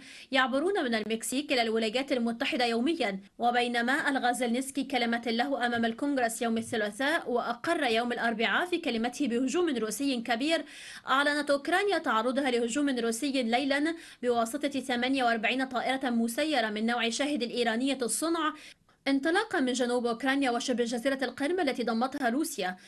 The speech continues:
ويقول مسؤولون في كييف إن القوات الروسية تقوم بتخزين مسيرات وصواريخ لشن هجمات منهجية على شبكة الطاقة الأوكرانية التي تعاني من ضغوط في أشهر الشتاء كما حصل في العام الماضي.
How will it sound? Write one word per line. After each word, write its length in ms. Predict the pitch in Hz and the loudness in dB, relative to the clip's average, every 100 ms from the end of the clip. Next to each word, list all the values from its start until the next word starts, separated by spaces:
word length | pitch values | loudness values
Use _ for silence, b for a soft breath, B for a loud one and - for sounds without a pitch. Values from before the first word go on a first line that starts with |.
| B - | B -4
ويقول 420 | 208 208 262 247 | -4 -2 -2 0
مسؤولون 500 | 233 233 247 269 262 | 0 -2 0 0 0
في 160 | 247 226 | -2 -4
كييف 340 | 240 247 320 | -2 0 0
إن 140 | 320 | 0
القوات 460 | 262 247 240 240 262 | 0 0 0 0 0
الروسية 520 | 240 233 269 294 269 B B B | 0 0 0 0 0 B B B
تقوم 420 | 285 - 403 392 | -6 -2 0 0
بتخزين 520 | 262 254 214 277 302 | 0 -2 -2 0 0
مسيرات 560 | 254 233 240 233 247 262 | 0 0 0 2 0 -2
وصواريخ 800 | 240 226 226 226 220 226 311 330 | -2 -2 0 0 2 0 -2 -2
لشن 340 | 294 277 240 | -2 -2 -2
هجمات 480 | 233 240 247 254 254 | -2 -2 -2 -4 -2
منهجية 600 | 240 226 226 226 269 277 | -2 -2 0 -2 0 0
على 240 | 240 214 226 | 2 2 0
شبكة 380 | 240 302 359 247 | 0 0 0 -4
الطاقة 340 | 226 262 262 | -2 -4 0
الأوكرانية 680 | 226 226 247 240 269 294 262 B B B | 0 0 0 0 2 0 -2 B B B
التي 280 | - 214 220 | -4 -4 -4
تعاني 480 | 226 226 220 247 240 | -4 0 2 0 0
من 180 | 220 220 | -2 -2
ضغوط 340 | 233 269 285 | -2 -4 -4
في 340 | 247 233 220 330 | -4 -4 -4 -2
أشهر 240 | - 359 | 0 0
الشتاء 580 | 277 - 240 254 247 247 - | 0 -2 -2 0 2 0 -4
كما 220 | 233 220 | -4 -4
حصل 380 | 214 233 233 214 | -4 -4 -4 -6
في 120 | 202 | -6
العام 340 | 214 190 208 247 | -6 -4 -2 0
الماضي. 720 | 392 269 214 208 214 208 | 0 0 -2 -2 -4 -4